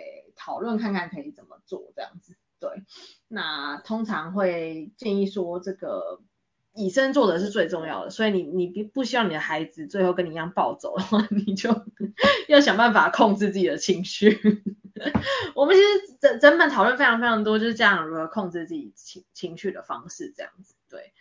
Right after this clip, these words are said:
从一些很简单，比如说遇到事情要怎么样可以先转移一个焦点，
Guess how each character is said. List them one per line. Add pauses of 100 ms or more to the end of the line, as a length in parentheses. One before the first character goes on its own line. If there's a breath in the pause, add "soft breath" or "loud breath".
(160)
从
一
些
很
简
单，
比
如
说
遇
到
事
情
要
怎
么
样
可
以
先 (300 soft breath)
转
移
一
个
焦
点，